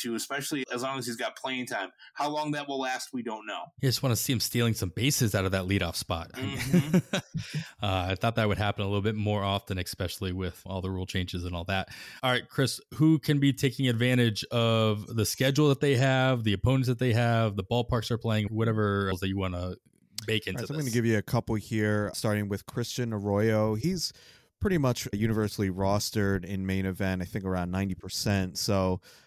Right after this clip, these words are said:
Speaker 3: not really a guy who's gonna be available much there, but in twelve teamers, I don't have the numbers in front of me, but pretty sure he's readily available. And like you said, the Red Sox get six lefties this week and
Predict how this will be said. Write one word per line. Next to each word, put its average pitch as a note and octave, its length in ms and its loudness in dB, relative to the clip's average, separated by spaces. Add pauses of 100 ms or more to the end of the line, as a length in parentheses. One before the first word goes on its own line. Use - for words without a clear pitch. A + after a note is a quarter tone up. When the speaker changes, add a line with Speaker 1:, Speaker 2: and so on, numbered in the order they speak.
(100)
Speaker 3:
not C3 240 -2
really B2 280 6
a A2 40 2
guy A2 220 4
who's G#2+ 180 -2
gonna G#2+ 180 0
be G2+ 160 2
available G2 500 2
much F#2+ 300 -2
there, G2 400 2
but F#2+ 240 0
in G#2+ 80 0
twelve A#2+ 320 0
teamers, G#2 640 0
I F2+ 120 -6
don't G#2 140 0
have F#2+ 140 -2
the F#2+ 80 -2
numbers G2 320 2
in F2+ 60 0
front F#2+ 240 0
of F#2 60 -2
me, F#2 160 0
but F2+ 260 0 (440)
pretty C#3+ 160 2
sure A#2 160 4
he's A#2 360 2
readily G#2 480 4
available. F#2+ 680 2
And F#2+ 100 0
like G#2 160 0
you G#2 100 -2
said, F#2+ 440 0
the F#2+ 80 -6
Red G2+ 180 0
Sox G2 300 -2
get F#2+ 260 -2 (140)
six - 340 -4
lefties G2+ 580 0
this - 320 -4
week G2+ 380 0
and F2 220 -4